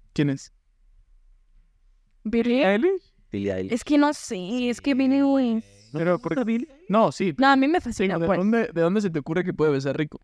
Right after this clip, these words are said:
Speaker 3: Tiene unos labiosotes.
Speaker 2: Rihanna también.
Speaker 3: Sí, pero n-,
Speaker 2: No
Speaker 3: la
Speaker 2: creo.
Speaker 3: más guapa, Billie.
Speaker 2: Eh, no es cierto.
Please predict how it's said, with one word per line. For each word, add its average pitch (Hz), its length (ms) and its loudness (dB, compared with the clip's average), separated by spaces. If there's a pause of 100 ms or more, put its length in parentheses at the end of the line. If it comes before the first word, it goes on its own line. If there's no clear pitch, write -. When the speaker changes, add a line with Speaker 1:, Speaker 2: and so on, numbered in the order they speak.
(120)
Speaker 3:
Tiene 120 220 0
unos 131 140 0
labiosotes. 98 680 -6 (320)
Speaker 2:
Rihanna 220 340 4
también. 202 240 -2 (760)
Speaker 3:
Sí, 123 160 2
pero 110 240 0
n-, 107 420 -4
Speaker 2:
No 226 100 -4
Speaker 3:
la - 20 -4
Speaker 2:
creo. 117 120 2
Speaker 3:
más 135 140 4
guapa, 120 240 4
Billie. 104 280 0 (180)
Speaker 2:
Eh, 220 680 0
no 208 100 -2
es - 60 -14
cierto. - 200 -18